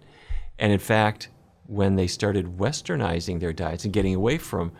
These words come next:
from rice and getting into meat and cheese, that's when they started getting diabetes. So the, the answer to diabetes is not to avoid carbohydrates. The answer is to get the fat out of the cells. And to do that, uh, you want to avoid animal fat one hundred percent.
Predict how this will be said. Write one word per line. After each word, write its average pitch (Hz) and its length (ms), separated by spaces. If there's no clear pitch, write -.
from 95 180
rice 87 280
and 98 80
getting 92 240
into 101 260
meat 90 340
and 80 120
cheese, 104 300
that's 131 360
when 98 140
they 87 40
started 92 280
getting 85 160
diabetes. 95 380
So 135 260
the, 127 220
the 135 200
answer 170 300
to 110 100
diabetes 87 640
is 95 180
not 92 260
to 95 100
avoid 82 260
carbohydrates. 80 540
The - 100
answer 98 320
is 85 220
to 95 120
get 90 220
the 87 60
fat 87 320
out 82 120
of 80 60
the 78 80
cells. - 360
And 90 100
to 98 100
do 113 160
that, 101 300
uh, 85 240
you 107 160
want 104 140
to 95 80
avoid 90 260
animal 90 280
fat 82 280
one 85 160
hundred 87 180
percent. 85 540